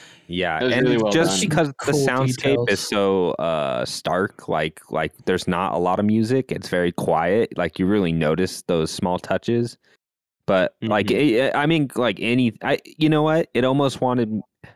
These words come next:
Speaker 1: I played it on my PlayStation this time just to do something a little different from my first playthrough. And it was maybe one of the first times I haven't actually been that enamored by the DualSense.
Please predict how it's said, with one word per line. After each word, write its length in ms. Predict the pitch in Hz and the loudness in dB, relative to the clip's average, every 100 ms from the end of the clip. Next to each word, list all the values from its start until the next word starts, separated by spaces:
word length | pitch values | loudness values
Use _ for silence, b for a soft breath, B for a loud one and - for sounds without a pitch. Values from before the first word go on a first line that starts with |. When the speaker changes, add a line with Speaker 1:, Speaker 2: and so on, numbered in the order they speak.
| B _ _ _ | B _ _ _
Speaker 1:
I 200 | 107 127 | -2 0
played 360 | 127 - 123 120 | 0 0 0 4
it 200 | 120 - _ _ _ | 2 0 _ _ _
on 160 | 107 101 | -4 -2
my 100 | 87 | -4
PlayStation 580 | - 104 107 127 - 135 | -2 -2 0 -2 -2 -2
this 140 | 135 | -2
time 320 | - 135 135 | -2 -2 -2
just 240 | 131 87 - | -2 -6 -2
to 180 | 85 78 - - | -2 -2 -8 -2
do 140 | 98 | -2
something 240 | - 82 82 | 0 -4 -2
a 20 | |
little 140 | 85 | -4
different 400 | 82 85 110 87 | -2 -4 -4 -4
from 100 | - | -4
my 120 | 78 | -4
first 280 | - 90 - | -2 -4 -2
playthrough. 460 | - 120 - 139 143 b b b _ | -2 -2 0 0 0 b b b _
And 160 | - 113 | -2 0
it 60 | 127 | 2
was 180 | 120 135 - | 0 -4 -4
maybe 400 | 117 127 156 220 | 0 2 4 4
one 220 | 160 143 | 2 2
of 60 | 135 | 0
the 60 | 120 | 0
first 280 | 123 117 - | 0 -2 -2
times 300 | 120 120 - | -2 -2 -4
I 60 | 123 | -4
haven't 380 | 151 147 139 - | 0 0 -2 -2
actually 440 | 98 98 117 101 | -6 -4 -2 0
been 200 | 98 90 | 0 0
that 240 | 82 82 - | 0 -2 -4
enamored 400 | 92 78 90 95 | -4 -2 -2 0
by 100 | 87 | 0
the 100 | 80 | 0
DualSense. 760 | 80 78 90 135 151 156 - | -2 -2 -2 -2 -2 -4 -12